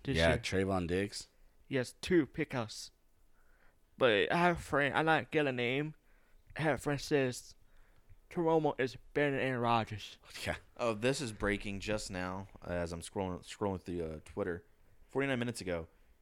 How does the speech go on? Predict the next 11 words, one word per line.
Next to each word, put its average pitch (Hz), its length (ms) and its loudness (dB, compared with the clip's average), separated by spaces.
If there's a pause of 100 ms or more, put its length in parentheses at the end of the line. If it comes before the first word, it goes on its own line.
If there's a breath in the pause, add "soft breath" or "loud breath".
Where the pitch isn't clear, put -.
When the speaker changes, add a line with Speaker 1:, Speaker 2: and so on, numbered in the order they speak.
(300)
Speaker 3:
Shohei 165 540 2
Ohtani 113 440 2
wins 107 340 -4
Player's 139 380 -4
Choice 117 400 0
Award 98 280 -2
for 87 120 -12
Player 113 420 -2
of 110 100 -6
the 113 100 -4
Year. 90 280 -4